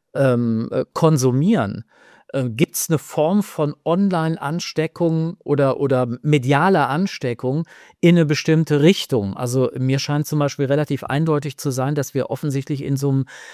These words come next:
pessimistischen, also es gibt da alle möglichen objektiven Gründe für, aber dass wir gerade in so einem Pessimismusloch stecken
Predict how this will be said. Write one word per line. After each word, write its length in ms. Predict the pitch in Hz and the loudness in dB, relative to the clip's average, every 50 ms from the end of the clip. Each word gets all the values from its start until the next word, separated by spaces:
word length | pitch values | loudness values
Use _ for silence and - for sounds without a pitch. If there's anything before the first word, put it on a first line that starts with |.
| - - _ | -20 -18 _
pessimistischen, 920 | - 151 151 - - 165 147 147 156 - - - 165 139 - - 151 143 139 | -2 -2 -2 0 0 0 2 2 0 0 -2 -4 -6 -6 -6 -4 -4 -2 -2
also 120 | 131 117 | -2 -2
es 60 | 113 | -2
gibt 140 | - 135 - | -4 -4 -2
da 120 | 131 123 | -2 -2
alle 160 | 127 135 143 139 | 0 0 0 2
möglichen 420 | 139 135 135 135 143 135 131 139 | 2 2 2 0 0 -2 -2 -2
objektiven 480 | 127 135 - 143 - - 143 120 131 - | -2 -2 -2 -4 -4 -4 -4 -2 0 2
Gründe 280 | 156 214 254 220 147 | 4 4 6 4 4
für, 280 | - - 120 104 104 - - - - - - - | 2 0 -2 -4 -4 -4 -8 -16 -20 -20 -12 -6
aber 180 | - 117 131 143 | -4 -2 0 2
dass 220 | 139 131 - - | 2 0 0 0
wir 80 | 170 143 | -2 0
gerade 320 | - 135 147 143 160 190 | 0 2 2 2 2 2
in 140 | 170 151 147 | 2 2 2
so 120 | 135 147 | 2 2
einem 120 | 147 143 135 | 2 2 0
Pessimismusloch 1300 | - 156 151 - - 147 143 160 202 - - - 220 180 139 - - 127 123 123 127 139 143 - - | 0 -2 -2 0 0 2 4 4 4 2 2 2 2 2 2 0 0 0 2 4 4 4 2 0 -4
stecken 580 | - - - - - 135 135 - - 196 190 | -10 -10 -4 0 2 2 2 2 2 2 2